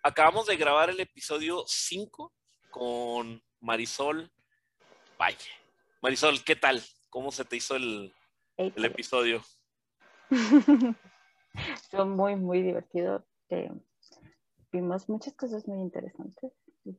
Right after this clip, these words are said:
Speaker 2: Creo que
Speaker 1: <laughs>
Speaker 2: revelé muchas cosas muy personales. <laughs>
Speaker 1: Mari-, Marisol, me tumbaste como el veinte por ciento de lo que traía en el libreto.
Speaker 2: Excelente.
Speaker 1: Ya no,
Speaker 2: De eso
Speaker 1: no,
Speaker 2: se
Speaker 1: no,
Speaker 2: trata.
Speaker 1: me, me sacaste
Speaker 2: <laughs>
Speaker 1: de,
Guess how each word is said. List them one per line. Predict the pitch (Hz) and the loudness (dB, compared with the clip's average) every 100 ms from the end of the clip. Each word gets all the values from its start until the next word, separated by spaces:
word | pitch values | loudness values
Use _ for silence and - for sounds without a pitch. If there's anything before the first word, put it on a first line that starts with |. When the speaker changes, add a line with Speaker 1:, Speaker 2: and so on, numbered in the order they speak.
| - - - 123 135 | -12 -10 -8 -8 -8
Speaker 2:
Creo | 135 160 - | -2 -2 0
que | 214 208 | 4 4
Speaker 1:
<laughs> | |
Speaker 2:
revelé | 208 208 185 170 170 170 - _ _ _ | 6 6 6 6 4 0 -6 _ _ _
muchas | 190 190 185 190 | -6 -4 -6 -8
cosas | - 180 175 | -8 -6 -6
muy | 180 175 | -6 -8
personales. | - - - 180 - - | -6 -8 -10 -12 -12 -8
<laughs> | 262 381 381 - 311 269 233 190 | 4 6 8 6 4 4 0 0
Speaker 1:
Mari-, | - - | 0 0
Marisol, | 131 135 135 160 | 2 2 4 4
me | 156 | 2
tumbaste | - 143 139 156 - - 185 190 190 185 - _ _ _ _ | -2 -2 4 4 4 2 2 4 2 -2 -8 _ _ _ _
como | - 139 135 135 | -10 -10 -4 -2
el | 131 135 117 | -2 -4 2
veinte | 147 160 - | 2 2 -2
por | - 147 | -2 -2
ciento | - 151 151 - 165 | 0 -2 -2 0 4
de | 160 147 135 | 6 8 6
lo | 127 - | 2 -4
que | 123 | -4
traía | 123 123 127 135 143 143 135 120 110 113 | 0 2 4 4 4 6 6 4 2 -2
en | 117 | -6
el | |
libreto. | 113 117 123 123 190 - _ - - - - - | -4 -2 -2 -4 -10 -12 _ -16 -16 -16 -18 -6
Speaker 2:
Excelente. | - - - 170 | -4 -4 2 6
Speaker 1:
Ya | 131 | 6
no, | 147 160 - - 156 | 6 4 0 -8 2
Speaker 2:
De | 208 | 6
eso | 220 | 8
Speaker 1:
no, | |
Speaker 2:
se | 302 285 | 10 10
Speaker 1:
no, | |
Speaker 2:
trata. | 160 202 180 - - | 10 8 4 0 -4
Speaker 1:
me, | 127 139 131 | 0 0 2
me | 139 | 2
sacaste | - 277 302 330 359 254 | 6 8 10 10 8 6
Speaker 2:
<laughs> | |
Speaker 1:
de, | 175 165 143 | 4 2 0